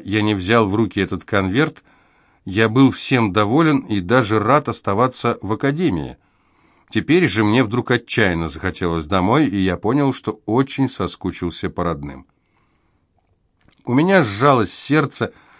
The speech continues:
когда я подумал о своей младшей сестрёнке Ерил и её бесконечных вопросах,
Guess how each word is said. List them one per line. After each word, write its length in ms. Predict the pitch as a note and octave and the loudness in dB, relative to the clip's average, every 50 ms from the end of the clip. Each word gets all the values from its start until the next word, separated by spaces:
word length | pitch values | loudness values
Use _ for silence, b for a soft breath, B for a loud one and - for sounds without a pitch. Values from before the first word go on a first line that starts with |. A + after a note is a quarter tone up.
| b b b b | b b b b
когда 320 | - A#2+ A#2 G#2 G#2 B2 B2+ | -2 0 0 2 4 4 4
я 100 | B2 A#2+ | 4 4
подумал 460 | - B2+ A#2 A#2+ D3 D3+ C#3 B2 A#2+ | 2 2 2 2 2 4 4 4 4
о 60 | A2 | 2
своей 300 | - - A#2 A#2+ B2 A#2 | 2 0 0 2 2 2
младшей 420 | A2 A2 B2 C#3 B2+ - - A#2+ | 2 4 4 4 2 2 0 -2
сестрёнке 640 | G#2+ - G#2+ - - - G#2+ A#2+ A#2 G#2+ - - G2+ | -2 -2 -4 -6 -4 0 2 2 2 2 0 -2 -2
Ерил 500 | F2+ F2+ F#2+ F2+ G2 A#2+ C#3+ C#3 C3+ b b b b b b b b b - | 0 0 0 2 2 2 2 0 0 b b b b b b b b b -4
и 60 | G#2+ | -2
её 340 | G2+ G2 G2 F#2+ A2+ A#2 G2 | 0 0 2 2 2 2 0
бесконечных 800 | F2+ G2+ - - - G#2 G2+ A#2 A#2+ G#2+ - - A2 F2+ - | 0 -4 -4 -2 -2 0 2 2 0 0 0 -2 -4 -2 0
вопросах, 640 | G2+ G2 F2+ - F#2 G#2+ A#2+ A#2+ - - F#2 - - | 0 0 0 0 0 0 0 0 -2 -6 -10 -12 -14